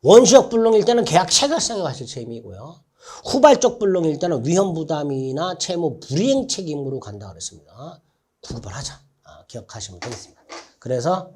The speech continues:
육 주차, 아, 위험 부담까지 가로 넣기로 한번 어떤 내용을 했는지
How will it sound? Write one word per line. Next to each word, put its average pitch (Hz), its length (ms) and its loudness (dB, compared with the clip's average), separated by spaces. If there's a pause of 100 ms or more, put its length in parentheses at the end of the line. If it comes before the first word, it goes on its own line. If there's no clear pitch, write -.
(600)
육 123 140 -10
주차, 160 540 -2 (100)
아, 85 360 -20 (720)
위험 156 260 4
부담까지 - 640 0 (460)
가로 135 260 -4
넣기로 123 280 -8
한번 117 600 -14
어떤 117 320 -10
내용을 113 220 -8
했는지 123 400 -10